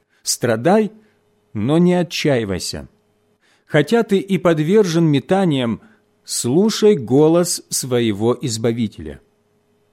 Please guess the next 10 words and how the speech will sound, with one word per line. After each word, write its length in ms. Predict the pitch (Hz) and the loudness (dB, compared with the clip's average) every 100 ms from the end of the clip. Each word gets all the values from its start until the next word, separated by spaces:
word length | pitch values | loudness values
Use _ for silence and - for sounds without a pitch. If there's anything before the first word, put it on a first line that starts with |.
| _ _ - | _ _ -20
«Возвратитесь 1000 | 92 147 117 120 143 - 180 175 160 - | -6 -4 -2 -2 -2 -2 -4 -2 -2 -2
ко 140 | 160 | 0
мне, 400 | 147 147 143 82 _ _ _ _ _ _ _ - | 2 2 0 -4 _ _ _ _ _ _ _ -20
дети 420 | 85 127 180 185 | -4 2 2 2
мои 280 | 180 170 165 | 2 2 2
неверные, 720 | 165 151 170 127 92 76 69 _ _ _ _ _ - | 2 2 0 0 -4 -8 -14 _ _ _ _ _ -4
и 80 | 156 | -2
я 220 | 110 92 | -2 -4
прощу 500 | - 123 - - 202 | -4 -6 -4 -2 -2
вас». 360 | 107 78 - | -2 -6 -14